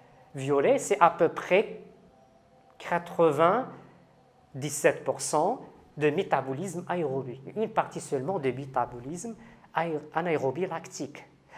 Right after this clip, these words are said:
Alors que pour une durée de quelques secondes, notez bien ici, c'est seulement le métabolisme anaérobie alactique. Qu'est-ce qu'on peut tirer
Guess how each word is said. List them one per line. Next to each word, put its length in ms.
Alors 260
que 220
pour 320
une 200
durée 380
de 140
quelques 340
secondes, 640
notez 280
bien 360
ici, 400
c'est 160
seulement 460
le 140
métabolisme 720
anaérobie 680
alactique. 680
Qu'est-ce 180
qu'on 100
peut 180
tirer 400